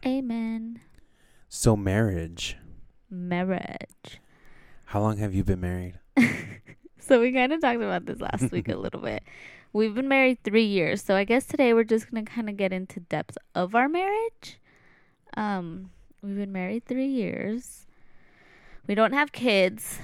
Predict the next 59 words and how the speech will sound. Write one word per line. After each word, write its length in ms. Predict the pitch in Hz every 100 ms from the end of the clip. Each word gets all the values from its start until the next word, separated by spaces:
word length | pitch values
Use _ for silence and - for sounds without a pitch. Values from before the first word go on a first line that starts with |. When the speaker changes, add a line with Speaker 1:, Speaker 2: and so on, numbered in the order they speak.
| -
Speaker 1:
We 80 | -
Speaker 2:
We, 100 | 214
Speaker 1:
do 200 | 214 214
want 260 | 196 180 -
kids. 340 | 190 90 101
Speaker 2:
we 100 | 104
do 160 | 104 95
want 200 | - -
kids. 260 | - -
I 40 | 196
Speaker 1:
But 60 |
Speaker 2:
want, 80 | 196
Speaker 1:
today 500 | 196 196 190 185 185 - -
Speaker 2:
I 40 | 98
want 200 | 92 -
eight. 300 | 95 85 - - - _ -
Speaker 1:
Oh, 140 | - - -
no. 120 | -
Speaker 2:
No, 120 | 101 95
I'm 60 | 95
just 140 | -
kidding. 240 | - 120
Speaker 1:
Today 320 | - 226 240 285
is 80 | 302
Speaker 2:
<laughs> 80 |
Speaker 1:
about 180 | 285 226
marriage, 520 | 208 202 170 90 -
not 160 | 190 180
about 240 | 175 165 -
kids. 280 | 180 185
I 100 | 180
mean, 300 | 196 185 175 - - -
I 80 | 185
guess 260 | 202 214 208
we'll, 200 | 208 -
when 140 | 208
we 140 | 214 185
do 180 | 240 320
have 240 | 330 262
kids, 300 | 233 180 -
that'll 280 | 180 180 185
be 140 | 185
a 60 | 170
big 160 | 165 -
part 260 | - 190
of 40 | 151
it. 40 |
Speaker 2:
Kids 300 | 123 117 110
have 160 | 113 104
a 80 | 95
big 260 | 101 101
role 380 | 92 98 95 87 92
in 100 | 98
a 60 | 95
marriage 260 | 92 185
Speaker 1:
Yeah. 180 | 180 -
Speaker 2:
as 80 | -
well. 360 | 92 87 - - _ -
Speaker 1:
Yes, 580 | 185 185 139 - -